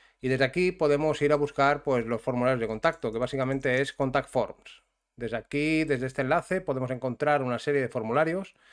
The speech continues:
y sin tener una cuenta ni nada podemos utilizar el más básico desde este enlace. Vamos a esperar a que cargue.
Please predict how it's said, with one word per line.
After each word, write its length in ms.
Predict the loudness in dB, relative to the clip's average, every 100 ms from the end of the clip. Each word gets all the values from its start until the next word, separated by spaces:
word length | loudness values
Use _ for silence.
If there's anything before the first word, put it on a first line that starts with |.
| -20 _ -4
y 500 | 0 2 2 -2 -6
sin 280 | -6 -2 0
tener 240 | 0 0
una 160 | 0 0
cuenta 340 | 0 2 2
ni 140 | 2 4
nada 240 | 4 4
podemos 240 | 2 0
utilizar 560 | 0 -2 2 4 4 2
el 140 | -2 0
más 240 | 0 2
básico 480 | 0 -2 -6 -10 -14 _ -6
desde 240 | -2 0
este 140 | 0
enlace. 400 | -2 -4 -4 -10 -12 _ _ _ _ _ _ _ _ _ _ _ _ _
Vamos 200 | -6 -6
a 20 | -4
esperar 240 | -4 -2
a 60 | -2
que 140 | 0
cargue. 400 | 0 0 -2 -6